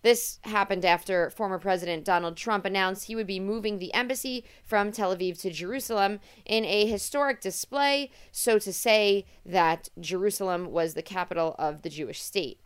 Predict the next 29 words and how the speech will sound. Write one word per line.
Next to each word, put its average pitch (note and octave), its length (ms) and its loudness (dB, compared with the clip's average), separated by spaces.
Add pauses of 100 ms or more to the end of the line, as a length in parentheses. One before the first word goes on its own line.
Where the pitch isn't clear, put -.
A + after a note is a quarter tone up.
(260)
In C4+ 100 4
December, C4 540 4
Turkish A#3 460 -2
President A3 460 2
Recep G#3+ 400 2
Tayyip G#3+ 420 6 (180)
Erdogan B3 560 4
said G#3 340 6
that F#3+ 140 4
his G3+ 180 -2
country A3 320 -2
would G3 140 2
like F#3+ 200 4
to G#3 80 -4
have F3+ 160 0
better F#3+ 200 2
ties F3+ 280 2
with E3+ 120 -10
Israel, D4+ 500 4 (280)
but G#3 120 4
that G3+ 220 8
Israeli F#3 360 4
policy G3 520 4
toward G3 260 0
the - 80 -6
Palestinians G3 880 0 (280)
still E4+ 300 0
remained G3+ 440 4
unacceptable. - 760 -4